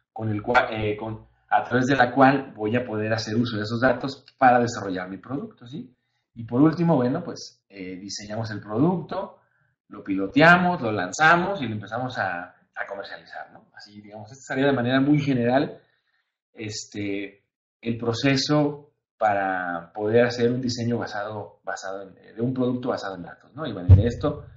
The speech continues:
podríamos hablar mucho más, pero bueno, este es, es, es, es de manera, es de manera general, ¿no? Este, ahora, ¿qué características, eh, tiene un producto basado en datos? Pues yo les diría que un producto basado en datos es innovador,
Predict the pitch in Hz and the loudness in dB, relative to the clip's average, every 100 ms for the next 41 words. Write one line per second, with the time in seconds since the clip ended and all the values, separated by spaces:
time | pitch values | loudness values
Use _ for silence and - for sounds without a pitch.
0 | - _ _ _ _ 104 107 120 110 104 | -20 _ _ _ _ -10 -6 -6 -6 -6
1 | 113 120 123 123 170 147 120 113 110 120 | -4 -4 -2 2 2 2 -2 -2 -6 -12
2 | - 110 - 113 110 113 113 104 101 110 | -12 -14 -12 -12 -8 -8 -6 -8 -6 -6
3 | 107 - _ _ _ _ _ _ 113 117 | -6 -10 _ _ _ _ _ _ -6 -4
4 | 101 101 110 104 92 87 80 71 - _ | -2 -4 -2 -2 -2 -6 -8 -12 -14 _
5 | 104 95 85 82 - - _ _ _ _ | -14 -8 -6 -8 -12 -20 _ _ _ _
6 | _ _ - 101 - - 113 113 107 - | _ _ -18 -14 -12 -6 0 0 -2 -10
7 | _ _ - 120 123 170 233 214 - 143 | _ _ 4 4 4 4 4 4 4 2
8 | 160 - - 170 170 170 - - - _ | 2 -4 -2 2 2 2 -6 -12 -16 _
9 | _ _ - 123 117 131 143 143 127 135 | _ _ -8 -4 0 0 2 0 2 4
10 | 131 131 127 113 113 110 - - - _ | 6 4 0 -2 -2 -2 -4 -6 -18 _
11 | _ _ _ _ _ _ _ _ _ _ | _ _ _ _ _ _ _ _ _ _
12 | _ 131 175 226 196 156 175 185 143 120 | _ 6 6 6 4 4 6 6 6 4
13 | - - 156 175 170 131 151 147 151 151 | 2 0 2 2 2 2 6 8 8 6
14 | 143 135 147 135 107 95 95 | 0 2 4 4 4 0 -4